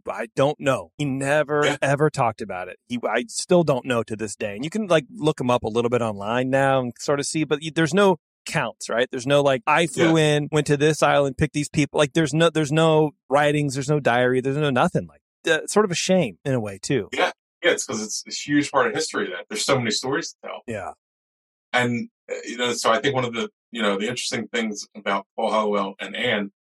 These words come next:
Speaker 2: so Anne said, "Listen, I know what's, what is said about my dad. I know I Googled him. I, you know, I, I read in the book with, you know, you know, what you said about the opium." She's like, "He loved his country. He would do anything for his country. And that's what he did.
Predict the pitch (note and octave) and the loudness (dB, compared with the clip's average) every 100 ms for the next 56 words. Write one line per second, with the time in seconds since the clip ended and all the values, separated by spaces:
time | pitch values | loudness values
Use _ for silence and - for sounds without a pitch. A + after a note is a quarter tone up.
0 | _ - B2 A#2+ B2+ A#2+ A#2+ A2+ A#2+ G#2+ | _ -4 0 2 2 0 -2 -2 -4 -2
1 | G#2+ A2 A2+ A2+ A2+ - - - A2+ G2+ | -2 0 0 0 -4 -6 -12 -8 -4 -4
2 | - - G#2 - - A#2 G#2 G2 F#2 - | -8 -14 -10 -8 -4 0 0 0 -4 -2
3 | G#2 G#2 G2 F#2+ - - A2+ G#2 A2 G#2+ | 0 2 2 -2 -10 -4 -2 -2 -2 -2
4 | G#2 G#2 G2+ F#2 F2 _ - - G#2 G#2 | 0 0 -2 -4 -8 _ -20 -14 -6 -2
5 | G2 G#2 G#2 A2 A#2+ A#2+ A#2+ A#2 G#2 A#2+ | 0 0 0 0 2 0 0 -4 -2 -2
6 | - G#2+ - _ _ _ _ A2 G#2 G2 | -2 -8 -12 _ _ _ _ -4 -2 -2
7 | - G#2+ G#2 G2 B2 G2+ - G#2 G2+ F#2+ | -6 -6 -2 -2 -2 -4 -2 0 0 -2
8 | G2 A#2 A#2+ A2+ G#2+ G#2 G2 A2+ A#2+ - | -2 -2 -2 -2 -2 -4 -8 -4 -4 0
9 | C#3 A#2+ A#2 A#2 A2 A2 G2+ - - A#2+ | 0 2 0 -2 -4 -2 -2 -6 -8 -8
10 | A#2+ A2 A2+ G#2+ A2 G#2 G2+ G2 - G2 | -6 -2 2 2 2 -4 -4 -6 -4 -6
11 | - - G#2 G#2 G2+ - G#2+ G2+ G2+ G#2 | -8 -8 -4 0 0 -2 -4 -4 -4 -4